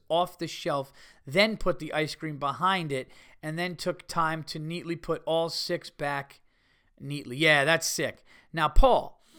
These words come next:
what I'm, uh, wondering is how the fuck is somebody such a fucking animal that instead of just bringing it up to the cashier, con-, uh,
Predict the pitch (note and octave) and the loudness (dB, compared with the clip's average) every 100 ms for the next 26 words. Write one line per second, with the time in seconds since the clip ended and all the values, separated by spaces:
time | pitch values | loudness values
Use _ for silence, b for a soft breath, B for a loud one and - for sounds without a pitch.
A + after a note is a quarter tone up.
0 | B B B D#3+ E3+ E3 D#3 - D#3 D3 | B B B -2 0 0 -4 -2 0 2
1 | C#3+ D3 E3+ C4 A#3 D3+ C3+ C3+ - D3 | 0 0 2 2 4 0 0 -6 -8 -8
2 | - F#3 G#3 A#3 - G3+ G3+ - D3+ - | -4 -2 0 -2 0 0 0 -6 -8 -6
3 | F3 D#3+ D3 C#3+ - - F#3 F#3+ G3 - | -6 -4 -4 -4 -8 -6 -6 -4 -8 -2
4 | F#3+ F#3 F3 D#3 D#3 D3+ C#3 C3+ C#3 C#3 | -4 -2 -6 -4 -6 -6 -6 -6 -6 -8
5 | - E3 E3+ D#3+ C#3 E3 F3 F3+ E3 D#3+ | -8 -4 -4 -6 -8 -8 -8 -8 -6 -6
6 | D#3+ D3+ C#3+ D3+ C#3 - C3+ - B B | -6 -10 -8 -8 -8 -8 -12 -12 B B
7 | - D3+ C#3+ C#3+ C3+ B2+ | -14 -12 -10 -8 -6 -6